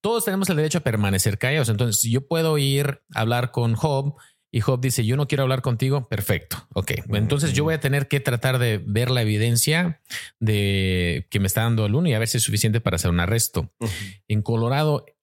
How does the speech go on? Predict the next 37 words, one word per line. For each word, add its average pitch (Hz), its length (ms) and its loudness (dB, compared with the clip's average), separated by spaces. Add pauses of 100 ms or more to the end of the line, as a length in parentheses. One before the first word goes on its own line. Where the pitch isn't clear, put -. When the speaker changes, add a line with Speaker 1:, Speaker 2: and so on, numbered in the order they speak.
(120)
Speaker 1:
la 110 240 0
ley 131 380 0
exige 135 520 0
un 147 80 2
arresto 131 520 0
si 123 100 2
hay 117 100 2
causa 120 380 -2
probable 123 420 0
que 113 100 -4
ocurrió 104 280 0
un 110 80 0
crimen 110 460 0
entre, 92 640 0 (320)
eh, 92 180 0
cónyuges 92 460 -2
o, 90 100 0
o 87 320 0
de 92 140 0
violencia 101 360 0
doméstica. 90 460 -2
No 104 200 0
me 131 120 0
da 123 100 0
opción, 110 520 -2 (220)
si, - 280 0 (120)
si - 180 0
hay 139 140 0
suficiente 165 480 0
información 131 380 -2
para 120 160 2
decir 123 280 0
que - 80 0
probablemente 175 920 0
pasó 151 200 -2
un 151 100 0
crimen, 214 380 0